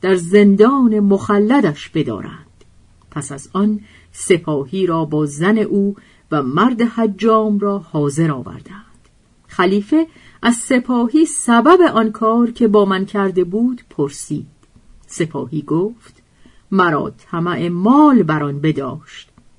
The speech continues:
خلیفه گفت: "تو را با این پست فطرتی سزاوار است که حجام باشی."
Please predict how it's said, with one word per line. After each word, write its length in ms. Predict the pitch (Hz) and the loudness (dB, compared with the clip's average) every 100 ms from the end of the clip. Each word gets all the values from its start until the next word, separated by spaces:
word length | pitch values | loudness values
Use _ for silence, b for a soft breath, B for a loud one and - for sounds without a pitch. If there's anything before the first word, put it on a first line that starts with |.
| _ | _
خلیفه 460 | - 151 131 - 139 | -8 -6 -6 -8 -6
گفت: 480 | 143 165 202 _ _ _ _ b b b b | -4 -6 -10 _ _ _ _ b b b b
"تو 140 | 240 | 6
را 140 | 220 | 8
با 180 | 202 202 | 8 6
این 240 | - 226 226 | 4 0 -2
پست 500 | - 196 190 - - | 0 0 0 -4 -8
فطرتی 720 | - 185 - 185 240 269 302 B B B | -4 -4 -4 -4 0 0 0 B B B
سزاوار 760 | - 240 226 233 208 220 262 | 2 6 8 6 6 4 2
است 340 | 233 208 - - | 0 -2 -6 -8
که 100 | 233 | -8
حجام 920 | - 226 247 208 202 269 359 330 175 | -6 2 4 4 2 6 8 8 4
باشی." 420 | 131 143 - - | -2 -10 -14 -18